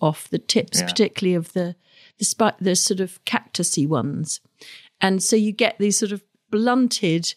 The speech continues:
Speaker 1: dahlia flowers,
Speaker 2: So
Speaker 1: which look
Speaker 2: annoying. The first flowers that come out and you go back in the morning and they've just been ruined for photographs that you can't Instagram.
Speaker 1: <laughs> Well, there you are, you see.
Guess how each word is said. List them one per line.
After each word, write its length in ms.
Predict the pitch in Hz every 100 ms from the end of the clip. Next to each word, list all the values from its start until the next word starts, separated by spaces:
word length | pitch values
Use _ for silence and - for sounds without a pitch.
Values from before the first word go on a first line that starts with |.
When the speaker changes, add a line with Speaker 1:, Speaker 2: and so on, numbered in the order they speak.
| -
Speaker 1:
dahlia 300 | 208 196 170
flowers, 340 | - 139 160
Speaker 2:
So 100 | -
Speaker 1:
which 80 | 143
look 100 | 123
Speaker 2:
annoying. 360 | 120 113 107 110
The 80 | 113
first 380 | 131 120 117
flowers 320 | 120 107 101 -
that 140 | -
come 180 | - 101
out 260 | 98 95 -
and 100 | 101
you 80 | 95
go 200 | 101 95
back 240 | 101 -
in 120 | 101 95
the 80 |
morning 340 | 98 95 90 92
and 160 | 90
they've 140 | 92 85
just 240 | 87 -
been 260 | 92 87 85 _ - - -
ruined 340 | 101 90 85 82
for 180 | 90
photographs 640 | 87 92 90 - 90 85 -
that 100 | -
you 60 | -
can't 240 | 95 92
Instagram. 500 | 180 - - - 87
Speaker 1:
<laughs> 60 | - - _ 196 202 - - -
Well, 80 | 202
there 140 | 226
you 160 | 208 165
are, 100 | 156
you 80 |
see. 320 | 151 - 170